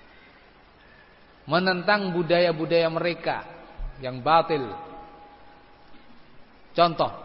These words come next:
hadis Nabi sallallahu alaihi wasallam. Ketika Nabi sallallahu alaihi wasallam dalam khutbah Arafah. Siapa yang hadir?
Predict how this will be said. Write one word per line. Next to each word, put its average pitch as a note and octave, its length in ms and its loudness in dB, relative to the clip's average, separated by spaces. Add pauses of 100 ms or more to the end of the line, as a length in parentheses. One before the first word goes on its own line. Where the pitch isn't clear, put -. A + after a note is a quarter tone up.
(280)
hadis D3 240 -4
Nabi E3 240 -2
sallallahu C3 480 -2
alaihi A2+ 160 -8
wasallam. G#2 280 -8 (1600)
Ketika F#3+ 320 2
Nabi G#3+ 320 4
sallallahu F#3 320 4
alaihi E3 120 -6
wasallam F3+ 340 2 (1400)
dalam C3+ 380 0 (1400)
khutbah D#3+ 640 -2
Arafah. D3 500 4 (1160)
Siapa F#3+ 240 2
yang F#3+ 80 0
hadir? F3+ 320 0